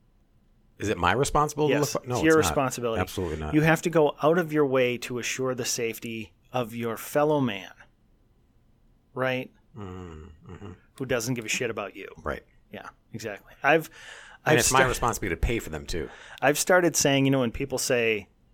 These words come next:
Speaker 2: "We're all in this together," I stop 'em and say, "No, we're all in this."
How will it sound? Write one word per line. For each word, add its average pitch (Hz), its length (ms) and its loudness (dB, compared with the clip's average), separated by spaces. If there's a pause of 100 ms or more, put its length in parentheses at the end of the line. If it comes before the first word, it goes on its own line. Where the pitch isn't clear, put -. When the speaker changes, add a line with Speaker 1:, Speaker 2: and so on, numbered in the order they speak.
(220)
Speaker 2:
"We're 131 200 -2
all 123 200 0
in 120 100 -2
this 123 160 -2
together," 113 500 -4 (720)
I 123 140 -2
stop 120 340 -2
'em 120 80 -6
and 104 80 -10
say, 98 320 -8
"No, 135 160 0
we're 131 220 0
all 120 200 2
in 92 180 -10
this." - 280 -14